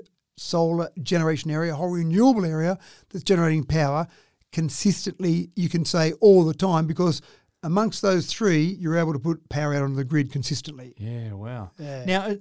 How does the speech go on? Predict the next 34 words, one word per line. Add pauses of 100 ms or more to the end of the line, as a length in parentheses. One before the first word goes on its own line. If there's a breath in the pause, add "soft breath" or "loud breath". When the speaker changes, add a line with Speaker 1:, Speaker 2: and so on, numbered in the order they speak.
(260)
Speaker 2:
recyclable
as
well,
is
that
right?
So
the
blades
are
now
being (140)
recycled? (180 loud breath)
Speaker 1:
So
the
blades
in
this
particular
one,
and
we've
talked
a
little
bit
before
about (360 soft breath)
how
you
might
try
and
recycle.